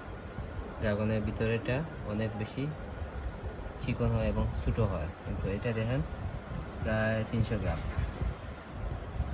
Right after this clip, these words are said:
এই হচ্ছে পার্থক্য। এই দেখেন এগুলো, এগুলো একশো ছয় গ্রাম, আট গ্রাম। এখন হচ্ছে,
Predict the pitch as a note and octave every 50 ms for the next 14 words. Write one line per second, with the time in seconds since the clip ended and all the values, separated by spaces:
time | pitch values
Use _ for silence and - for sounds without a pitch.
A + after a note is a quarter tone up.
0 | - G#2 A2 A2+ A2 G#2+ - - - - A2 G2+ - - F#2+ - - - - -
1 | - - - - - - - - - - - - - - - - - - - -
2 | - - - - - - - - - - - - - - - - - - - -
3 | - - - - - - - - - - - - - - G2+ G2 G2 G2+ G#2 G#2+
4 | C3 C#3 - - - - - - G2 G2+ G2+ A2 B2+ C#3+ - - - - - -
5 | - - - - - - - - - - - - - - - - G#2+ G#2+ G#2 G#2+
6 | G#2+ A2 A2 G#2+ - - A#2 G#2+ - - A2 G#2 F#2+ - F2 E2 D#2+ - - -
7 | - - - - - - - G#2+ G#2 D#2+ - - F#2 E2+ E2 - - - - -
8 | - - - - - - - - - - - - - - - - - - - -
9 | - - - - - - - - - - - - - - - - G2 G2+ A2 A2
10 | A2 G#2 - - B2+